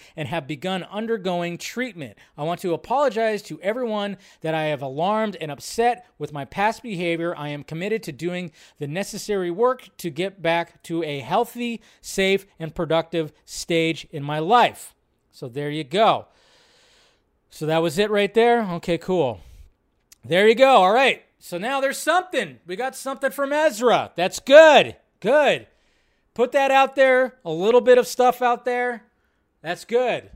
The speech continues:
That's a good thing. All right. Good on, good on, uh, them. Good on them. All right. Like I said, guys,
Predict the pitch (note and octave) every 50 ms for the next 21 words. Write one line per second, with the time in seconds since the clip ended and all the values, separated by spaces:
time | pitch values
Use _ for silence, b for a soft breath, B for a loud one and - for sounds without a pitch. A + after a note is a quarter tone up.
0 | - _ _ - C#3+ C#3+ - F3 C3+ F#3 G3+ A3 G#3+ - G3 D#3+ C#3+ A#2 G2 F#2
1 | F2+ _ _ _ _ _ - C3+ D3 E3 F#3+ A3 G3+ B2 - _ _ _ _ D3+
2 | E3 F#3 G#3+ A3+ A3 G#3+ - _ - A2 D3+ F3+ G#3 G#3 G#3+ G#3+ G#3 G3+ G#3 G#3
3 | G#3 G#3 G#3 G#3 G3 F#3 - _ _ _ _ - - - - - _ _ - A2+
4 | A2+ A2+ D#3+ G#3 A#3+ A#3+ G3 C#3+ A2 G2 - _ _ _ - D#3+ F3+ G3+ G3+ G3
5 | F3+ F3+ D3+ B2 G2+ F2 _ _ _ _ _ _ _ _ _ _ _ _ - D#3+
6 | G3+ A#3+ A#3 D#3+ G2+ - _ _ _ _ _ _ _ _ _ _ _ _ _ _
7 | _ _ _ D3 D#3 D#3+ A3+ G#3+ - C4 C4 B3+ G3 E3+ F3+ E3+ E3 E3 E3 D3+
8 | -